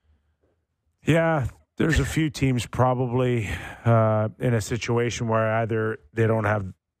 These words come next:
the prospect or, you know, there's, there's still the cash element here.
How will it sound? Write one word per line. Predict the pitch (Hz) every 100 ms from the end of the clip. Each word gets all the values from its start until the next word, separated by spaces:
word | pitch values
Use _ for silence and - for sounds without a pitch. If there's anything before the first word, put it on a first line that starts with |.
| _ _
the | 104
prospect | - 104 107 - 139 - - _ _ _ _ _ _ _ -
or, | 110 110 113 113 113 - _ _ _ _ _ _
you | -
know, | 98 104
there's, | 110 107
there's | 107 101
still | - 123
the | 127
cash | 127 131 120
element | 113 98 95 90
here. | 90 87 80